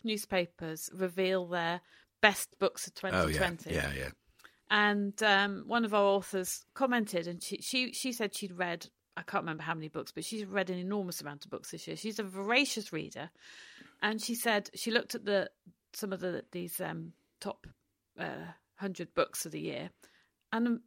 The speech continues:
Speaker 1: she hadn't really read any of them. She'd read a lot, but not the popular ones. And she was saying, you know, there are so many books out there, but they just, it was like a frustration that they don't get covered.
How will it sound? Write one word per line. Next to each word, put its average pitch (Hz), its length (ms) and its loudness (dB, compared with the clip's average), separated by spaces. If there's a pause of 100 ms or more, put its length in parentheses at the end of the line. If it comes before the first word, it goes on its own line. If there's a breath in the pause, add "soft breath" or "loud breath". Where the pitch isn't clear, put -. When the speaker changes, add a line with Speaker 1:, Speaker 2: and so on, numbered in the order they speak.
Speaker 1:
she - 160 -4
hadn't 220 340 -4
really 196 300 2
read 180 240 0
any 262 220 2
of 233 60 0
them. 160 180 -4
She'd 214 200 -4
read 190 200 2
a 143 40 -4
lot, 208 240 4
but 143 120 -4
not 220 260 2 (500)
the 214 140 -4
popular 240 420 -2
ones. 156 480 -6 (640 soft breath)
And 220 160 -2
she 247 120 -4
was 240 120 -4
saying, 226 380 2
you 233 60 2
know, 214 180 0
there 247 160 2
are 269 80 6
so 339 400 6
many 311 220 8
books 262 340 0
out 247 180 2
there, 180 220 -2
but 220 160 -2
they 262 140 2
just, 269 320 -4 (360)
it - 200 -2
was 233 100 0
like 226 180 6
a 202 40 -10
frustration 226 720 0
that 180 160 -6 (600 soft breath)
they 302 100 4
don't 339 220 6
get 302 180 6
covered. 269 580 4